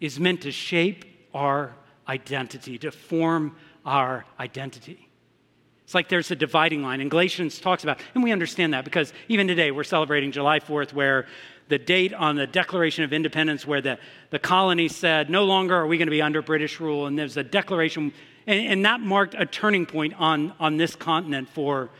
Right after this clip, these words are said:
for how lots of people would live. There's a dividing line, but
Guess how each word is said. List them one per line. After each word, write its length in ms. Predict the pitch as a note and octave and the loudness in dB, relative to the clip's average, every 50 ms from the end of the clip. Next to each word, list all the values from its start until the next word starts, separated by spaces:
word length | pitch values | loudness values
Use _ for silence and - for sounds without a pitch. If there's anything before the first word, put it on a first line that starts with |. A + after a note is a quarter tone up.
| - - _ _ _ - | -20 -20 _ _ _ 0
for 160 | F3+ F3 D#3+ | 2 2 4
how 340 | D#3 F3+ E3 D#3+ E3 D#3+ D#3+ | 4 4 4 2 2 0 -4
lots 320 | D3+ D#3 E3+ F3 E3+ - G3 | -2 2 2 2 2 0 -6
of 80 | F#3 | -4
people 360 | - F3 E3 - F3 D#3 D3+ D3 | -4 -4 -4 -2 -2 -2 0 0
would 160 | D3 D3+ C#3 | 0 0 0
live. 400 | C#3+ C#3 C#3 C#3 B2+ B2 C3+ C3 - - _ _ _ _ _ _ _ _ _ _ _ _ _ _ _ - | 0 -2 -2 -2 -2 -4 -8 -14 -18 -20 _ _ _ _ _ _ _ _ _ _ _ _ _ _ _ -4
There's 160 | F3 D#3+ D3 | -4 0 0
a 80 | E3+ D#3 | 0 2
dividing 500 | C#3 E3+ D3 C#3+ F3 E3+ F#3 F3 E3+ D#3+ | 0 0 2 4 4 4 4 2 2 0
line, 240 | D3+ C#3+ C#3+ D3 | 2 0 0 2
but 160 | C#3+ D#3+ D#3 | 2 0 0